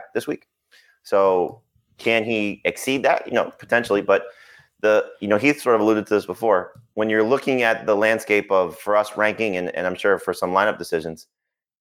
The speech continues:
he does not have weather concerns. You know, so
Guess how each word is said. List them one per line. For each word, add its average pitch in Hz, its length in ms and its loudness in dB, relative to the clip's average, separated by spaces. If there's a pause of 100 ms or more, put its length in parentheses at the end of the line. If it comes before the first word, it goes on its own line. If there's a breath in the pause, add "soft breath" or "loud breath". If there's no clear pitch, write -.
(160)
he 95 120 -10
does 104 200 0
not 101 140 0
have 95 200 2
weather 90 200 2
concerns. 73 440 -14 (220)
You 87 80 -10
know, 80 100 -4
so 82 460 0